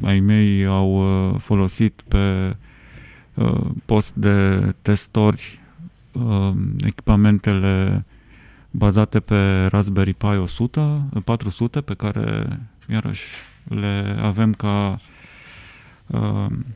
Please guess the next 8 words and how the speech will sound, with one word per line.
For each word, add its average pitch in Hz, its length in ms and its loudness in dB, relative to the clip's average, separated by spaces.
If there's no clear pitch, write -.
principal, 107 840 2
uh, 104 300 -4
eu 98 100 0
știu, 101 240 -2
obiectiv 101 600 4
de, 95 400 2
de 95 140 2
adopție. 147 680 2